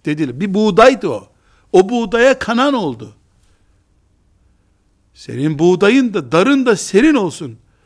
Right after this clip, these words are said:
Lanet olsun sana." diyen Ebu Bekir'i aldatamadılar. Radıyallahu anh.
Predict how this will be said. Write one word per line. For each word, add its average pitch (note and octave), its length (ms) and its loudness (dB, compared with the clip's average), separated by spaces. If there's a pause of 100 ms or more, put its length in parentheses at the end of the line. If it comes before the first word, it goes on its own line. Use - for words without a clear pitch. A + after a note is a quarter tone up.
(160)
Lanet C4 400 4
olsun G#3+ 300 -4
sana." F3 340 -6
diyen A#3 240 -2
Ebu A3 320 0
Bekir'i A3+ 280 2
aldatamadılar. E3+ 920 2 (960)
Radıyallahu D3 720 2
anh. C#3+ 200 -6